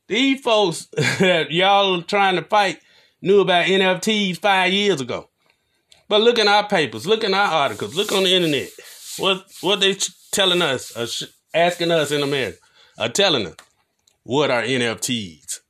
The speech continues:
and how do they work? This is twenty twenty-two. Don't even waste your time reading it to,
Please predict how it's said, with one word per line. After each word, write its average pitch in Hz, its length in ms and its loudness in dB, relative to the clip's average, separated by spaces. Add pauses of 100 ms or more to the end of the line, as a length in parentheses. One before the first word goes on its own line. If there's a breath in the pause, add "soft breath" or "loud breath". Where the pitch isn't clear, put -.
(300 loud breath)
and 101 180 -6
how 113 140 -2
do 101 100 -8
they 101 140 -6
work? 101 300 -6 (100)
This 220 260 0
is 139 200 -2
twenty 175 420 -2
twenty-two. 147 600 -4 (760)
Don't 180 180 -2
even 180 140 2
waste 175 220 0
your 175 120 0
time 175 360 0
reading 190 300 -2
it - 180 -12
to, 104 120 -8